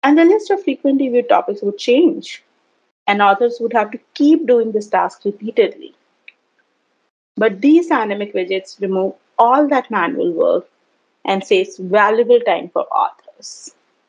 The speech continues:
So we have heard about a lot of exciting stuff about how X M L documentation brings more power to your team and to your content with Adobe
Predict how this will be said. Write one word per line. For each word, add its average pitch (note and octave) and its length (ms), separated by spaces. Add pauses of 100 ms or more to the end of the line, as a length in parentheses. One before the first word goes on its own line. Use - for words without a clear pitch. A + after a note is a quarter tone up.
(1000)
So B3+ 480 (500)
we A#3+ 200
have C4+ 100
heard B3+ 220
about B3 240
a B3 40
lot B3 300
of D4+ 100
exciting G#3 540
stuff F#3+ 400 (100)
about F#3+ 420
how G3 180
X G3 240
M G3 100
L F#3+ 100
documentation F#3 840
brings F#3 420 (380)
more B3+ 300
power F#3 480 (260)
to F#3+ 140
your G3+ 280
team G3 560
and F#3+ 220
to G3+ 80
your F#3 380
content F3 500
with F3 100
Adobe F3 300